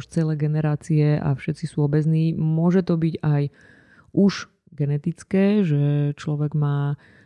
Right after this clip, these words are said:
vyššie tuky v krvi a horšie štiepenie tukov, ale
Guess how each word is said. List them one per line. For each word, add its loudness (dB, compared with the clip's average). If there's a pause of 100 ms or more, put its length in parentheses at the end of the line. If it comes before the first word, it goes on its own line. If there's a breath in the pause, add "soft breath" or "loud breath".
(100)
vyššie -2
tuky -4
v -8
krvi 0 (260)
a -2
horšie -2
štiepenie -2
tukov, -2
ale -2